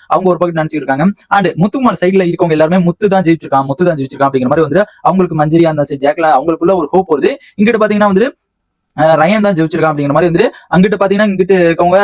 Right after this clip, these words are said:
ரயனை வந்து தூக்கி வச்சு பேசிட்டு ரொம்ப ஒரு எல்லாருமே வந்து கான்ஃபிடென்ட்டா பேசிட்டு இருக்கானுங்க.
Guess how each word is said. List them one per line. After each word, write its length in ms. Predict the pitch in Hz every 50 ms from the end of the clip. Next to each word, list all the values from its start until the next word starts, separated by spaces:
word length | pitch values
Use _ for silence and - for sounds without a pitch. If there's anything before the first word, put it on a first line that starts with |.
| 190 -
ரயனை 180 | 180 147 151 185
வந்து 200 | 190 175 160 151
தூக்கி 220 | 147 160 156 147
வச்சு 140 | 143 135 127
பேசிட்டு 320 | 139 135 143 143 151 175 170
ரொம்ப 260 | 143 135 160 185 196
ஒரு 160 | 175 151 135 127 127 123 120 - _ _
எல்லாருமே 300 | - 147 160 165 175 180
வந்து 180 | 180 190 185
கான்ஃபிடென்ட்டா 420 | - 151 160 165 165 156 156 175 175
பேசிட்டு 240 | 165 165 160 147 135
இருக்கானுங்க. 320 | 135 135 131 131 170 190